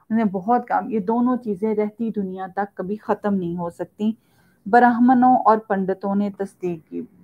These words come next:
जो वहाँ ब्राह्मण बैठे हुए थे, उनके मजहबी, अ, जो रहनुमा है ना ब्राह्मण, वो और जो पंडित वहाँ बैठे हुए थे, उन्होंने तस्दीक की, तायीद की कि हाँ, ये परियां ठीक कह रही हैं।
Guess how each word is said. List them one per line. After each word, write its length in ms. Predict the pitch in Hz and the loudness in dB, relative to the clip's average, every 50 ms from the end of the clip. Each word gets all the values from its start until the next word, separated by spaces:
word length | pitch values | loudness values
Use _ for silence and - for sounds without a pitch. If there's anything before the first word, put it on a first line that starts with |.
| 175 165 - | _ 0 2
जो 100 | 208 196 | 4 4
वहाँ 300 | 202 196 185 208 202 190 | 4 2 0 -2 -4 -2
ब्राह्मण 480 | 185 190 185 180 185 202 220 254 262 254 | -4 -4 -6 -4 -2 0 0 2 2 2
बैठे 300 | 226 185 175 - - 180 | 2 0 -2 -4 -8 -6
हुए 160 | 175 175 175 | -6 -4 -6
थे, 140 | 175 - 190 | -6 -8 -10
उनके 280 | 190 190 180 - 202 190 | -10 -10 -8 -8 -6 -6
मजहबी, 540 | 185 185 185 180 - - 196 214 226 214 202 - _ _ _ _ _ _ - | -4 -6 -8 -8 -10 -8 -6 -4 -2 -2 -4 -6 _ _ _ _ _ _ 0
अ, 220 | 170 185 180 180 175 | 2 2 4 2 0
जो 440 | 170 - 185 175 170 170 180 185 | -2 -2 -2 0 0 -2 -2 -2
रहनुमा 500 | 175 185 190 214 202 214 220 226 233 220 | -2 -2 -2 0 0 2 2 2 2 2
है 160 | 202 214 175 180 | 0 0 -2 -2
ना 120 | 180 233 | -2 -2
ब्राह्मण, 480 | 254 294 269 226 208 208 196 190 180 180 - _ _ _ _ _ _ _ _ - | 0 2 2 2 2 0 -2 -4 -4 -8 -12 _ _ _ _ _ _ _ _ -6
वो 280 | 214 190 226 226 226 226 | -4 0 2 2 2 2
और 180 | - - 214 202 | 4 2 2 2
जो 140 | 185 220 | 0 -2
पंडित 460 | 214 220 208 196 190 185 220 247 240 226 | -2 -2 -4 -4 -2 0 -2 -2 0 -2
वहाँ 260 | 220 214 214 196 185 | -2 0 0 0 0
बैठे 260 | 190 170 175 - 190 | -2 -4 -4 -6 -6
हुए 160 | 170 175 175 | -4 -4 -4
थे, 100 | 170 214 | -4 -4
उन्होंने 380 | 208 - 233 202 202 196 202 202 | -4 -2 -2 0 0 0 -2 -2
तस्दीक 480 | 202 - 196 190 _ _ 185 185 175 | -4 -6 -8 -10 _ _ -6 -6 -6
की, 240 | 170 _ _ 196 202 | -8 _ _ -8 -8
तायीद 380 | 202 - 196 180 180 175 175 170 | -4 -2 -2 -2 -2 -4 -6 -10
की 160 | _ - 185 | _ -12 -12
कि 140 | 180 - 208 | -8 -6 -8
हाँ, 260 | 208 190 202 185 180 | -6 -4 -4 -4 -4
ये 120 | 180 185 185 | -4 -6 -6
परियां 440 | 185 - 175 160 170 180 185 208 214 | -6 -8 -8 -8 -6 -6 -6 -6 -6
ठीक 400 | - _ _ - 202 190 185 - | -8 _ _ -4 -4 -4 -6 -6
कह 140 | - 165 - | -8 -8 -6
रही 220 | 165 160 160 170 185 | -6 -8 -8 -6 -4
हैं। 160 | 202 220 | -4 -4